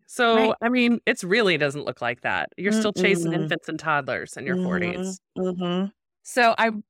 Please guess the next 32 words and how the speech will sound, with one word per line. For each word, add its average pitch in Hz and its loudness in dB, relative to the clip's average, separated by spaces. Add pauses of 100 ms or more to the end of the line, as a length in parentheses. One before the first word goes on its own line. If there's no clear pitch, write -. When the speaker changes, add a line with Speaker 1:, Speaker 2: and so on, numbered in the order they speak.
(120)
Speaker 1:
I'm 214 0
still 277 -4
shocked 226 -2
when 202 0
I 185 2
see 190 -4
it 190 0
on 180 0
paper, 165 -4
when 165 -4
I 156 0
think 156 -8
about 151 -4
it 151 0
in 156 -6
those 147 -4
terms, 139 -8
like, 143 -6
that - -4
forty-one 156 0
is 156 -4
approaching, 247 -6
or 185 -6
I'm 143 -2
in 147 -6
my 143 -4
forty-first 147 -8
year 139 -4
approaching. 139 -8
That 151 -2
Speaker 2:
Mm-hmm. 165 -4
Speaker 1:
is 160 -4